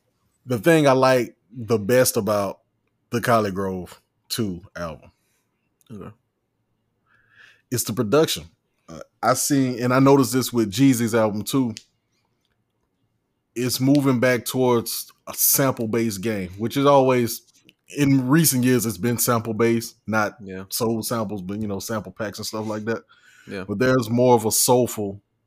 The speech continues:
Speaker 1: sound, and they're all more kinda recognizable samples. Listening between them two albums, it's
Speaker 2: Right.
Speaker 1: being more of a thing, and I like that soulfulness, and I enjoy that quite a bit.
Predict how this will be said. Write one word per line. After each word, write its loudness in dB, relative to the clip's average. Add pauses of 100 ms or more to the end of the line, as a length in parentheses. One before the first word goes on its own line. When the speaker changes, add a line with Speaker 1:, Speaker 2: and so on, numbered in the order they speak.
(140)
Speaker 1:
sound, -4
and -6
they're 0
all 4
more 0 (520)
kinda 2
recognizable 0
samples. -6
Listening 0
between -2
them -2
two -2
albums, -4 (640)
it's -4
Speaker 2:
Right. -10
Speaker 1:
being 0
more 4
of -4
a -6
thing, -4
and -4
I 0
like -2
that -6
soulfulness, -8
and -12 (960)
I -4
enjoy -2
that -4 (560)
quite -2
a -6
bit. -12